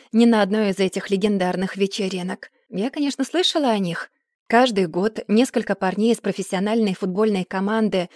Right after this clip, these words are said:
«Лос-Анджелес Старз» снимали огромный дом. В этом году, когда Джош подписал контракт с профессиональной командой,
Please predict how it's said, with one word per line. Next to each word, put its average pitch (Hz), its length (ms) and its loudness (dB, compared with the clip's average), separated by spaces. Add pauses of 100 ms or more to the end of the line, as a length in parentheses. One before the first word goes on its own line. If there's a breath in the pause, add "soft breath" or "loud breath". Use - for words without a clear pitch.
(140)
«Лос-Анджелес 208 840 0
Старз» 208 580 -2 (300 soft breath)
снимали 294 380 2
огромный 233 500 4
дом. 170 340 0 (800)
В 208 80 4
этом 311 260 4
году, 180 300 2
когда 196 300 2
Джош 180 360 -2 (120)
подписал 226 420 0
контракт 214 580 -4
с - 60 -12
профессиональной 190 720 -2
командой, 185 640 -2